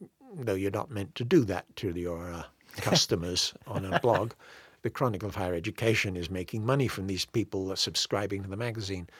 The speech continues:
Speaker 1: No, what upsets me is the idiocy of the people who read the first paragraph of what I wrote, assume they know what I'm going to say then, though, you know, in paragraph five I say, "Now, the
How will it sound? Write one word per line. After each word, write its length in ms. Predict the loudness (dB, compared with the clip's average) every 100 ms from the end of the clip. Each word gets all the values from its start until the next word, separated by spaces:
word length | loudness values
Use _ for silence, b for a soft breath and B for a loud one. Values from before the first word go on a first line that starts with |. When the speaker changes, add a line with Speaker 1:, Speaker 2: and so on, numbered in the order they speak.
| B B
Speaker 1:
No, 240 | 2 2 0 _
what 260 | -2 -2 -2
upsets 580 | -4 0 2 2 0 -2
me 220 | 0 -2 -2
is 220 | -2 0
the 180 | -2 -4 4
idiocy 600 | 6 6 4 2 2 0
of 120 | -2
the 80 | -4
people 520 | 2 2 4 2 0 B B B
who 120 | -2
read 280 | 2 2 2
the 80 | -2
first 440 | 2 4 4 2
paragraph 800 | 0 0 0 -2 -4 -6 -8 -14 -12 -6
of 180 | -2 0
what 180 | 0
I 160 | 2 0
wrote, 360 | 0 -4 -6 -10 b b b b b 0
assume 580 | 2 4 6 6 4
they 160 | 4 2
know 520 | 4 2 2 0 -4 -8 -12
what 300 | -2 0 0 -4
I'm 180 | -6 0
going 220 | 0 2
to 60 | 2
say 320 | 2 2 2
then, 340 | 0 0 -2
though, 280 | -2 -2 -2
you 100 | -4
know, 140 | -4 -4
in 160 | -6
paragraph 480 | -4 -2 -2 -2 -4
five 420 | -4 -2 -2 -2
I 100 | -2
say, 300 | -2 0 -2
"Now, 160 | -4 -8
the 120 | -10